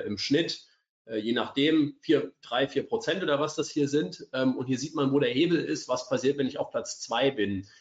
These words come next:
Ich möchte also eine U R L optimieren, die im Schwellenbereich ist. Und ich will also nicht groß mit einer U R L anfangen, die die meisten Rankings auf Platz achtzig oder neunzig hat, sondern eine U R L, die irgendwo schon so,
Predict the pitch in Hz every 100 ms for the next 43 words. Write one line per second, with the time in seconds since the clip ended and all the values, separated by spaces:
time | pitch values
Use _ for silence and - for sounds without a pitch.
0 | _ - - 127 190 - 139 170 175 156
1 | 143 151 117 127 175 190 185 - 139 139
2 | 156 147 160 147 123 131 120 127 160 139
3 | 92 92 107 - 175 185 - 127 120 131
4 | 139 143 127 131 139 165 - - 165 170
5 | 139 139 139 - 135 123 135 143 123 143
6 | 135 131 131 131 131 127 117 120 147 -
7 | 123 127 156 151 143 - - - 101 -
8 | 170 - 156 139 120 117 139 185 190 185
9 | 180 - 143 143 135 - _ _ _ -
10 | - 139 - 170 196 185 143 135 185 185
11 | 160 151 156 151 143 139 135 131